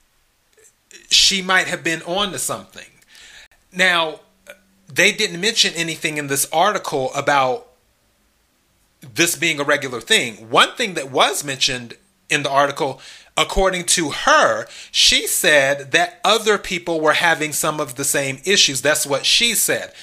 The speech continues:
Now, I haven't seen the lawsuit or anything because it's been dismissed and out, you know, I'm not going through all that. And I haven't seen depositions and all of that other stuff. So I don't know what was said.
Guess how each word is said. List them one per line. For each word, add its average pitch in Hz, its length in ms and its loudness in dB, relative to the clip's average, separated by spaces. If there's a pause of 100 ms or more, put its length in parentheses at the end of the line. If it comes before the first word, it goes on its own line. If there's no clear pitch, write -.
(160)
Now, 151 180 2
I 196 140 4
haven't 208 260 0
seen 185 220 -2
the 143 80 -6
lawsuit 165 680 0 (300)
or 156 140 0
anything 160 380 -4
because 143 360 -4 (120)
it's 143 160 -4
been 139 180 -4
dismissed 135 460 -6
and 131 80 -6
out, 127 320 -4
you 196 120 -4
know, 135 220 -2 (720)
I'm 151 140 0
not 135 160 -2
going 123 180 -4
through 120 140 -8
all 107 160 -4
that. 120 340 0 (320)
And 143 160 2
I 170 80 6
haven't 170 280 0
seen 160 260 -4
depositions 147 800 0
and 135 100 -6
all 135 200 0
of 127 80 -4
that 127 180 -2
other 143 220 2
stuff. - 720 -4
So - 180 2
I 165 140 2
don't 156 320 0
know 156 200 4
what 147 240 0
was 123 180 -4
said. - 440 -8